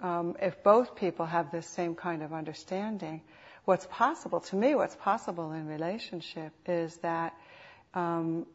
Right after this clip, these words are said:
it, it, it's, you know, sometimes it can so much get into this when you, you know, you do this and you said that and you said, and all that kind of stuff can go on, and it's so debilitating, you know.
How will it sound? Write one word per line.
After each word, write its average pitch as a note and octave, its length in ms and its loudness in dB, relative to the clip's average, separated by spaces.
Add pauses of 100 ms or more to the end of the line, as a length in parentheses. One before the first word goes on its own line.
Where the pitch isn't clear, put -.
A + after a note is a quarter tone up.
(100)
it, F#3 160 -2
it, - 280 -4
it's, - 260 -4
you - 80 -2
know, G3 140 4
sometimes A#3+ 460 -2
it G3+ 120 -4
can G3+ 160 -4
so A#3+ 200 0
much G#3+ 260 -4
get G3 140 0
into F#3 260 0
this F3+ 260 -2
when F#3 140 0
you, G3+ 60 -2
you G3 340 -2
know, F3 120 0
you G3 140 0
do G3+ 100 -4
this F#3+ 240 -4
and F#3 80 -2
you F#3+ 60 -2
said F#3+ 200 -10
that F#3 180 -4
and F#3+ 100 -4
you F#3+ 140 -4
said, G3 240 -6
and F#3+ 100 -4
all F#3 180 4
that F3 280 2
kind E3 280 -4
of D#3+ 80 -6 (380)
stuff G3+ 440 0
can E3 160 -4
go E3 180 0
on, F3 220 0
and E3+ 140 -2
it's E3 180 -10
so G3+ 420 -2 (280)
debilitating, E3 920 -2
you F3+ 60 -2
know. E3+ 240 -2